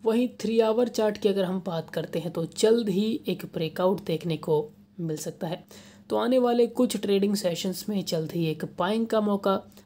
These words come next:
बन सकता है, लेकिन अभी आपको wait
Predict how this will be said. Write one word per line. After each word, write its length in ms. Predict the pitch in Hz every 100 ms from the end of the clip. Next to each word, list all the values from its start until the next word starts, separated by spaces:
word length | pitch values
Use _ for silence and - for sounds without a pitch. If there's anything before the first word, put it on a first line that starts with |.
| -
बन 240 | 165 180 156
सकता 280 | 156 - 175
है, 160 | 156 - - - - -
लेकिन 240 | 175 175
अभी 260 | 170 175 233
आपको 360 | 226 220 - 233 - 202
wait 360 | 165 226 240 240